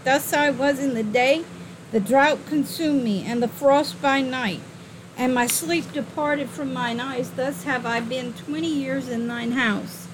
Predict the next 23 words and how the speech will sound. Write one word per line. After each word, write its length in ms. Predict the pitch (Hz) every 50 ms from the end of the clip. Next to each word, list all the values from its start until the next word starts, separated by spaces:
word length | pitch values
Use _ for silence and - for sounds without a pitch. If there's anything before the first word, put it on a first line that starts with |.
| - - - - - - - - - - - - - -
I 100 | 240 262
served 880 | 269 - - 285 277 294 202 - - 233 - - - - - - 220 -
thee 200 | 285 277 262 254
fourteen 800 | - - - - 320 339 339 - - - - 302 277 254 240 233
years 260 | 240 247 254 262 -
for 160 | - - 247
thy 220 | 220 220 226 220
two 240 | 220 - - 285 269
daughters, 480 | 214 220 262 254 247 214 196 208 240 -
six 500 | - - - 311 330 285 - - - 240
years 320 | 226 226 233 233 240 226 -
for 180 | - - 226
thy 180 | 202 196 202 190
cattle, 600 | 196 - - - 294 269 233 208 202 196 214 233 - - - - - - - - - - - - -
and 160 | - 226 240 247
thou 160 | 247 269 294
hast 260 | 294 277 - - -
changed 380 | - 320 302 311 330 294 277 277
my 220 | 285 269 254 240
wages 560 | 233 233 262 294 311 277 269 254 226 226 - -
ten 360 | - - 320 330 339 349 330
times. 680 | 294 330 311 320 311 285 233 214 214 214 - - - - - - - - - - - - - - - -
Except 540 | - 269 - - - - - 349 359 370 -